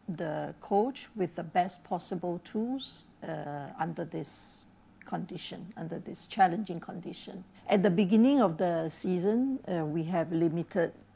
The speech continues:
financial fair play's, uh, budget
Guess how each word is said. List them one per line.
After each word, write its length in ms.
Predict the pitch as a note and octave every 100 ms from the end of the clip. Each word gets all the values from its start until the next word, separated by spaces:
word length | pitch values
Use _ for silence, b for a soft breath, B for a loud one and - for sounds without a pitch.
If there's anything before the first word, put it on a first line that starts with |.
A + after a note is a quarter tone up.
| _ - -
financial 500 | F3 D#3 D#3+ - D#3+
fair 260 | - D#3+ D#3
play's, 680 | F#3 D#3+ D#3 D3+ D3+ D#3 - -
uh, 640 | D#3 D3+ - - - - - - _
budget 560 | G#3+ F#3 D3+ D3 F#3+